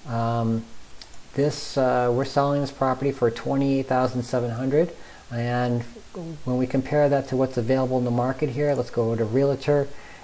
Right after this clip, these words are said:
If we look at Realtor dot com in this area, which is right here, the,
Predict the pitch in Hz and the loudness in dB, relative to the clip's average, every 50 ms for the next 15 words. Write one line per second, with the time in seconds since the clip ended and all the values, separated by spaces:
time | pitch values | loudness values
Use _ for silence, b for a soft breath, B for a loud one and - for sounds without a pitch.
0 | B - - 143 123 123 123 - - 127 123 123 135 127 - 131 123 123 131 135 | B -12 -8 -4 -4 -4 -4 -4 0 0 2 2 0 0 0 0 2 2 2 2
1 | 135 127 - 131 123 123 120 117 120 - - 139 139 135 135 135 131 123 127 127 | 0 0 -2 -2 0 0 0 0 0 -2 -2 -2 0 2 4 4 4 4 2 0
2 | 123 - 131 127 131 131 131 135 139 131 117 113 113 - - 120 117 113 113 110 | 0 0 0 2 2 4 4 4 4 4 2 0 0 -2 -2 0 2 2 2 0
3 | 104 - - - 113 110 110 120 127 131 127 107 - - - 131 131 139 165 185 | -2 -6 -8 -8 -6 0 4 4 4 4 2 -2 -4 -2 0 2 2 2 2 0
4 | 170 - - - 110 107 107 107 107 110 | -2 -4 -2 -2 0 0 0 0 -2 -4